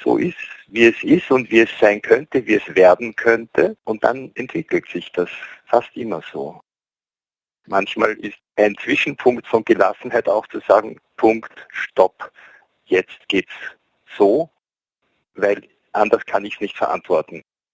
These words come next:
Sowas gehört auch dann zu Gelassenheit dazu, aber Unaufgeregtheit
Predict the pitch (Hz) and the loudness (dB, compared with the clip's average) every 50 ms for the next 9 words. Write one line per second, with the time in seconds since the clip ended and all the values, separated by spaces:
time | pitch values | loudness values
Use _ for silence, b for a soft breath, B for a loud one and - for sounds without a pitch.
0 | _ _ _ _ - 101 98 110 113 - - - 107 107 104 - - - - 98 | _ _ _ _ -6 0 0 0 0 0 -4 -2 -2 -2 -2 -2 -4 2 4 4
1 | 104 117 - - - - 87 85 85 82 - - - - - 101 87 90 85 - | 4 4 2 -2 -6 -6 -6 -6 -6 -10 -12 -12 -10 -6 -4 0 2 2 0 0
2 | - - 101 95 87 - - - - 98 - - - - 107 117 143 170 175 - | -4 -10 -12 -8 -8 -8 -8 -8 -10 -10 -10 -10 -10 -8 -6 -6 -6 -6 -8 -12
3 | _ _ _ _ _ _ _ _ _ _ _ _ _ _ _ _ - 95 98 - | _ _ _ _ _ _ _ _ _ _ _ _ _ _ _ _ -2 -2 2 4
4 | 107 107 107 - - _ _ _ - 123 131 123 - - - - - - - 92 | 4 4 4 2 -2 _ _ _ -4 0 2 4 4 4 2 0 -4 -4 -2 -2
5 | 85 82 82 - - - - - 165 - - | -2 -2 -4 -6 -10 -10 -8 -6 -6 -6 -8